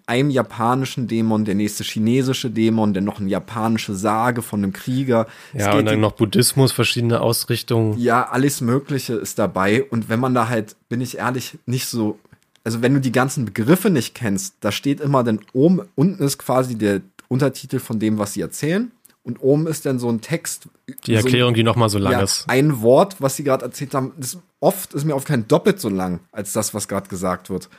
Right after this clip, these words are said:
Speaker 1: Und es ist halt sehr schwierig zu folgen. Und dann gibt's halt auch so viele Sachen, dann schreibt einer in der Geschichte, ist auch noch Autor und schreibt parallel ein Buch. Das heißt, man weiß auch manchmal nicht, ist die Szene gerade aus seinem Buch visualisiert worden oder ist sie jetzt echt?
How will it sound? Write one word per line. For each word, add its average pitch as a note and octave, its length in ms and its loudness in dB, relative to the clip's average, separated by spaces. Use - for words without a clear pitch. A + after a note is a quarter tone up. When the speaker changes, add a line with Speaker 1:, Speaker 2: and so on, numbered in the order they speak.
Speaker 1:
Und A#2+ 140 -4
es C3+ 120 -4
ist D3 120 -8
halt D3 200 -4
sehr C3 180 4
schwierig D#3 560 -2
zu - 140 -16
folgen. C3 600 2
Und B2 80 0
dann C3+ 140 0
gibt's D#3+ 200 -4
halt D3 220 -2
auch B2+ 120 -2
so C3+ 100 -8
viele C3+ 300 -4
Sachen, C3+ 240 -4
dann B2+ 100 -2
schreibt - 420 -6
einer C3+ 320 -2
in C3+ 80 -2
der B2+ 100 0
Geschichte, B2+ 460 -8
ist - 160 -8
auch A#2 140 -6
noch A2+ 240 -8
Autor C3+ 320 0
und B2 160 -6
schreibt - 320 -6
parallel A#2 560 -2
ein G2 100 -6
Buch. C3 380 -4
Das G#2+ 200 -6
heißt, C3+ 280 -2
man B2+ 120 0
weiß B2+ 220 0
auch - 180 -8
manchmal C3 340 -4
nicht, D3 220 -4
ist - 200 -10
die A#2 40 -6
Szene C3+ 360 -2
gerade A#2 420 0
aus A2 160 -2
seinem G#2+ 320 0
Buch E3+ 420 -4
visualisiert A2+ 880 0
worden A3 380 2
oder D#3 260 4
ist D3+ 180 -2
sie C#3+ 80 -4
jetzt C3 300 0
echt? - 320 -2